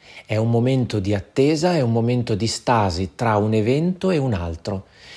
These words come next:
Se poi immaginiamo che tra un evento e un altro c'è un momento di fermo immagine, dove tutto risuona, dove quello che ho appena ascoltato è nella mia mente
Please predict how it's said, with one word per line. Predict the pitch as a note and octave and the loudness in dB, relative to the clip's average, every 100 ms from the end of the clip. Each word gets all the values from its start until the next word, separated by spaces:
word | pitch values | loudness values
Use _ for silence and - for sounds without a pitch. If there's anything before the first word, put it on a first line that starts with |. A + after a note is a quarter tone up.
| - - | -20 -12
Se | - - A3 A#3 | -6 0 2 2
poi | B2+ C#3 B2+ | 4 4 4
immaginiamo | A#2 A#2 G2+ A#2 D#3+ A#2+ G2+ G2 F#2 - - - | 2 0 0 2 2 2 2 0 -2 -12 -20 -12
che | - C3 - - | -2 -2 -4 -6
tra | - C3+ - - | -2 -2 -2 -4
un | D#3+ E3+ | -2 0
evento | D3 C#3+ D3+ B2 G2+ G#2 - | 2 2 2 2 0 -4 -2
e | B2 | 0
un | A#2+ | 0
altro | B2+ A2+ G2 F2 G#2 F#2 F#2+ _ _ _ _ _ _ _ - | 0 0 0 -2 -4 -4 -6 _ _ _ _ _ _ _ -8
c'è | - C3+ - | -4 -2 -4
un | A#2+ A#2 | -4 -2
momento | A2 B2 C3+ B2 | -2 -2 -4 -6
di | G#2+ A2 A2 - _ _ _ _ _ _ _ | -6 -4 -6 -10 _ _ _ _ _ _ _
fermo | - - D3 D3 C3+ | -18 -6 -2 0 0
immagine, | B2+ A#2 F#2+ F2 F2 F2 E2 _ _ _ _ _ | 0 0 -2 -4 -6 -8 -10 _ _ _ _ _
dove | A2+ A2+ A#2 | -8 -6 -4
tutto | A#2+ E3 - C3+ | -4 -4 -4 -4
risuona, | A#2+ - G#2 F2+ F2+ F2+ - _ _ _ _ | -2 -2 -2 -2 -4 -6 -10 _ _ _ _
dove | A#2 A#2 | -2 0
quello | A#2+ E3 E3+ | 4 4 4
che | D3 | 2
ho | |
appena | C#3 - E3 D#3 | 0 0 0 0
ascoltato | C3+ - C#3 C3 - D3+ D#3+ D#3+ D#3+ D#3+ - _ _ _ _ _ _ _ _ - | -2 -4 -4 -2 -2 -2 0 0 0 0 -10 _ _ _ _ _ _ _ _ -4
è | A#2+ | -2
nella | B2+ B2+ | 0 2
mia | B2 | 2
mente | A2+ G#2+ F#2+ F2 G2 F#2+ | 2 2 0 -4 -6 -6